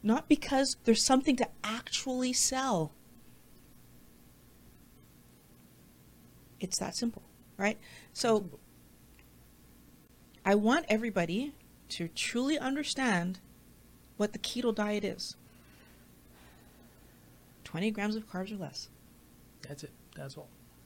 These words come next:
Speaker 1: Right? Are there emotional <laughs> pieces of the puzzle? Absolutely.
Speaker 2: Mm.
Speaker 1: Are there psychological pieces of the puzzle? Absolutely. That's why we do these videos.
Speaker 2: Mm-hmm.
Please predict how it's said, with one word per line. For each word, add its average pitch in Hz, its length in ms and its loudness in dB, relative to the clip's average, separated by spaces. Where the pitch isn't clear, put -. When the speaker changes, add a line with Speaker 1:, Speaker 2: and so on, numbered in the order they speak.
Speaker 1:
Right? 175 260 -4
Are 175 80 2
there 214 140 4
emotional 214 480 2
<laughs> - 20 -2
pieces 233 360 -4
of 226 80 -2
the 226 60 -4
puzzle? 233 460 -4
Absolutely. 143 720 -4
Speaker 2:
Mm. 131 160 -10
Speaker 1:
Are 185 100 0
there 196 80 2
psychological 202 680 0
pieces 233 280 -4
of 226 80 2
the 220 80 -2
puzzle? 233 320 -2
Absolutely. 175 300 -4
That's 156 180 -6
why 185 80 0
we 208 120 2
do 202 120 -4
these 190 160 -4
videos. 139 400 -4
Speaker 2:
Mm-hmm. 127 80 -10